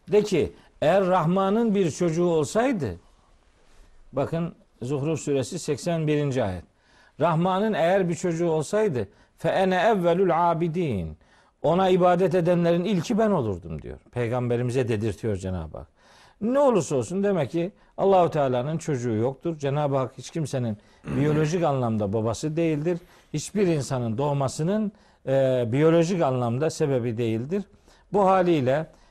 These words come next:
hem Allah'a çocuk isnat eden mel-, peygamberlerin bir kısmını Allah'ın oğlu kabul eden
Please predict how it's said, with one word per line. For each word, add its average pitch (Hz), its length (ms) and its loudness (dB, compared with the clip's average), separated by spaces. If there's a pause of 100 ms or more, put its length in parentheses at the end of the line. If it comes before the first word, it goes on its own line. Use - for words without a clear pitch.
(100)
hem 190 220 0
Allah'a 170 720 2 (520)
çocuk 165 380 -2
isnat 139 400 -2
eden 110 360 0 (340)
mel-, 139 400 0
peygamberlerin 170 1080 2
bir 170 100 0
kısmını 170 360 -2
Allah'ın 151 440 2
oğlu 143 300 2
kabul 127 320 0
eden 104 340 -2